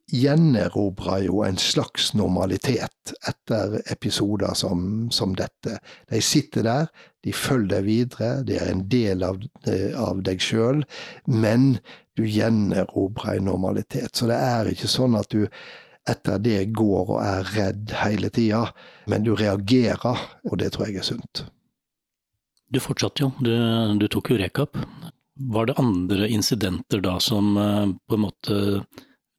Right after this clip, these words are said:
Speaker 2: tok deg tilbake til denne hendelsen?
Speaker 1: Ja, det var det, men det var ingen som fikk så katastrofale konsekvenser som, eh, denne.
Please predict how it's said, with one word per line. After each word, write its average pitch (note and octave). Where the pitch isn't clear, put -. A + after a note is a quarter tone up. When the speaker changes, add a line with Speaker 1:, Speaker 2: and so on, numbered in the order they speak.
Speaker 2:
tok -
deg A2+
tilbake G2
til G#2+
denne F#2
hendelsen? G2+
Speaker 1:
Ja, C3+
det D3
var B2
det, G2+
men B2+
det C3+
var C3
ingen A#2+
som A2+
fikk -
så C#3+
katastrofale A2
konsekvenser A2
som, G#2
eh, G2
denne. A#2